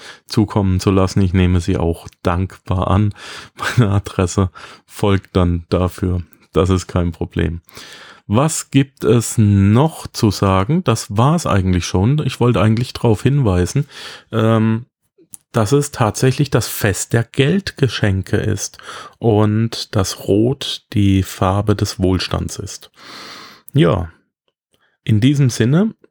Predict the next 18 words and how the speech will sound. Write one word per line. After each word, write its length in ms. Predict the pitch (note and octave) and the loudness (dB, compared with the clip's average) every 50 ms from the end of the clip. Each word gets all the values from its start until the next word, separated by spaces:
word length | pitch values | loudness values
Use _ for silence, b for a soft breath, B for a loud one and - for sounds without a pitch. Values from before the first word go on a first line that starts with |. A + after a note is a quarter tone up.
| _ - | _ -14
so 340 | A#2+ - - - C3 - - A#2 A2 | -12 -8 -4 -2 -2 0 0 0 0
wünsche 280 | B2 B2 A#2+ - - | 2 2 2 2 0
ich 160 | A#2 A2 - - | -2 -4 -4 -2
dir, 360 | - A#2 A2+ A#2 B2 A#2+ - | 0 2 2 2 2 0 0
auch 260 | A2 G#2+ G#2+ - - | 0 0 0 -2 0
wenn 120 | A#2 A2+ | 0 2
du 80 | A#2 A2 | 2 0
kein 300 | G#2 - A#2 A2 G#2 A2 | 0 0 0 0 2 2
Asiate 460 | A2+ A2 - - B2+ C3 B2 - C3+ | 0 0 0 0 0 0 0 -2 -4
bist, 360 | C3 - D#3 D3+ - - - B B B B B B B B B | -2 -2 -2 -2 -2 -6 -18 B B B B B B B B B
aber 260 | B A2+ A2 G#2+ G#2 | B 0 2 2 2
wenn 120 | G2 G#2 G2+ | 4 4 4
du 120 | G#2+ G2+ | 4 4
einer 180 | G2+ G#2+ G#2 G2+ | 4 2 2 0
bist, 400 | - G#2 G#2+ - - - - - _ _ - | 0 -2 -4 -4 -8 -18 -20 -20 _ _ -4
gerade 440 | - G2 F2+ G2+ F#2+ F#2+ F#2 G2 | -2 0 0 0 0 2 0 0
dann 360 | F2 - F#2+ F#2+ G#2 B2+ D3 - B B B B B | 0 0 0 0 2 0 -2 -4 B B B B B
ein 380 | - G#2 G#2 G2+ G2 F#2+ F2+ | -2 0 0 0 0 -2 -4